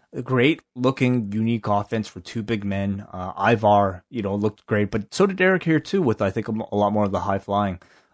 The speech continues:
Um, I think they work so much better as baby faces that it's so obvious watching this style that they should be baby faces. So, you know, how can, like, how can you ma-, boo a man who's, like, three hundred pounds and does cartwheels? So I don't know what they were thinking if they were,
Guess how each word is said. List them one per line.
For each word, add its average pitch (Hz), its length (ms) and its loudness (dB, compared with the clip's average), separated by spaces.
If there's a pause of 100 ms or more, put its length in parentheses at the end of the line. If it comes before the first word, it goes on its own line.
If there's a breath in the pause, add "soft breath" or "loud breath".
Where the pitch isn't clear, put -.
Um, 92 360 -4 (200)
I 143 120 2
think 277 160 -2
they 160 80 2
work 139 160 2
so 143 120 0
much 139 200 0
better 127 180 4
as 113 100 4
baby 117 300 -4
faces 90 360 -8
that 98 140 -6
it's 123 140 -6
so 202 180 -2
obvious 156 480 2
watching 101 320 -4
this 101 120 -6
style 98 260 0
that 98 140 -4
they 104 100 -6
should 220 240 0
be 190 120 0
baby 101 260 -2
faces. 92 420 -8
So, 95 300 -6 (420 soft breath)
you 160 80 -2
know, 147 100 2
how 170 180 2
can, 202 180 -4
like, 135 160 -2
how 277 160 0
can 240 100 -10
you 170 120 0
ma-, 156 160 0
boo 131 280 2
a 123 60 0
man 113 360 -2 (360)
who's, 110 240 -4
like, 101 140 0
three 123 140 4
hundred 120 180 2
pounds 95 240 0
and 95 100 -2
does 92 180 0
cartwheels? 87 640 -6 (380)
So 143 100 -2
I 175 60 6
don't 208 140 4
know 170 80 4
what 135 180 4
they 123 80 2
were 110 80 4
thinking 107 340 -4
if 95 120 -4
they 101 120 -2
were, 98 460 -2